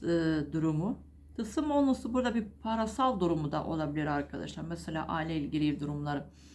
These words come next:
aile sermaye olabilir. Mesela miraslar, ne bileyim aile şirketleriyle ilgili durumlar olabilir. Bu konuda biraz stresiniz var, bir sıkıntınız var gibi görünüyor.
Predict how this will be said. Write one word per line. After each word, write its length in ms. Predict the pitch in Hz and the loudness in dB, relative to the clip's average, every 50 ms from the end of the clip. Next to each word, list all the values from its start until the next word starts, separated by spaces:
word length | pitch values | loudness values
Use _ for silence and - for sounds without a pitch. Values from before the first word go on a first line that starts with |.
| - - - - - - - - | -20 -20 -20 -20 -20 -20 -4 2
aile 300 | 185 180 180 175 170 175 | 4 6 6 6 6 4
sermaye 640 | 170 175 - 175 160 156 160 160 160 160 165 160 - - | 2 2 0 0 0 2 2 2 2 4 4 2 0 0
olabilir. 600 | 165 165 156 165 160 - 143 147 160 156 156 147 151 | 0 0 0 0 0 0 0 0 0 0 0 -2 -2
Mesela 320 | 151 147 - - 151 147 | -6 -6 -6 -6 -4 -2
miraslar, 760 | 147 156 160 156 156 156 151 151 151 - - 156 147 147 147 - - - - - - - - - - | 0 0 2 2 4 4 2 2 0 -4 -4 -4 -2 -2 -2 -4 -10 -14 -18 -18 -20 -20 -18 -12 -10
ne 120 | - - | -8 -6
bileyim 300 | 151 151 156 151 151 - - | -4 -2 -2 -2 -2 -2 0
aile 320 | - 170 170 165 170 165 | 2 4 4 6 4 2
şirketleriyle 760 | 165 165 - 185 - - 190 175 175 175 - 160 160 156 151 - | 2 0 -4 -8 -6 -4 -2 -2 -2 0 -2 0 0 0 2 0
ilgili 340 | 160 156 151 156 156 147 147 | 0 0 0 0 -2 0 0
durumlar 340 | 156 156 156 151 147 147 | -2 -2 0 0 -2 -2
olabilir. 560 | 143 - - 170 160 151 143 147 151 - - - | -2 -4 -4 -4 -2 -2 -2 -2 -2 -4 -4 -6
Bu 120 | 208 - | -8 -4
konuda 300 | 196 190 180 180 175 165 | -2 0 0 0 0 0
biraz 220 | 175 175 180 175 | 0 0 0 0
stresiniz 720 | - - - - 175 175 175 175 - 180 185 175 - - - | -4 -8 -8 -4 -2 -2 -2 -2 -2 -2 -2 -2 -4 -4 -2
var, 220 | 180 170 156 151 151 - | 0 2 2 0 -2 -6
bir 40 | - | -12
sıkıntınız 640 | - - - 151 156 156 147 - - 160 160 165 | -18 -14 -10 -8 -8 -8 -8 -8 -8 -8 -8 -4
var 140 | 175 175 170 | -2 -2 -2
gibi 300 | 151 143 143 139 147 143 | -2 -2 -2 -4 -2 -2
görünüyor. 580 | - 156 147 147 147 143 139 139 135 - 190 | -2 0 0 2 2 0 0 -2 -2 -2 -4